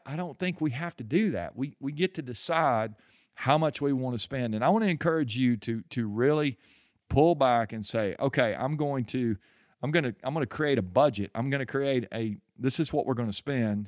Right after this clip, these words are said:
Th-, it don't matter how much we make." And that just gives us more to give away, more to save, more to plan for our future. So, I, again, I just wanted to have this little financial conversation. I encourage you to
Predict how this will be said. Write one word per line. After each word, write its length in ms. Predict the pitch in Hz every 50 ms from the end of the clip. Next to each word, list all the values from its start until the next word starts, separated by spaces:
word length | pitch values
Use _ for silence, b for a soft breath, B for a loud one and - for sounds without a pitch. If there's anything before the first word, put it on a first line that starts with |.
| 95 -
Th-, 160 | - 127 -
it 100 | - 165
don't 100 | 170 170
matter 140 | 156 143 131
how 200 | 113 110 143 170
much 220 | 160 147 117 - -
we 40 |
make." 280 | 120 110 104 98 95 92
And 100 | 120 120
that 100 | 135 -
just 200 | 147 143 123 -
gives 200 | - 147 143 120
us 140 | 120 107 -
more 220 | 131 123 123 123
to 40 | 113
give 180 | 101 104 104 95
away, 420 | 95 107 135 156 156 147 143 120 b b b b b
more 160 | - 123 131
to 60 | 131 117
save, 500 | - - 131 127 123 120 117 113 104 - -
more 160 | - 117 117
to 80 | 120 110
plan 380 | - - - 120 117 117 110 101
for 140 | - 113
our 100 | 107 101
future. 340 | - - 113 107 98 - 95
So, 260 | 87 - - 127 117 - b b b b b b b b b b b b b -
I, 120 | 117 - - _ _ _ _ _ _
again, 300 | - 131 135 208 180 131
I 140 | 104 143 202
just 120 | 240 208 -
wanted 180 | 269 269 247
to 20 | 208
have 140 | 202 202
this 140 | 185 156 -
little 120 | 180 160 127
financial 420 | - 170 165 156 156 143 - 139
conversation. 720 | - - 139 131 127 117 - - 117 110 101 - 92 87 - _ _ _ _
I 200 | - 131 185 226
encourage 520 | 247 233 - - 196 208 202 185 156 123 120
you 240 | 123 120 117 113 104 b b b b b b
to 160 | - 123 123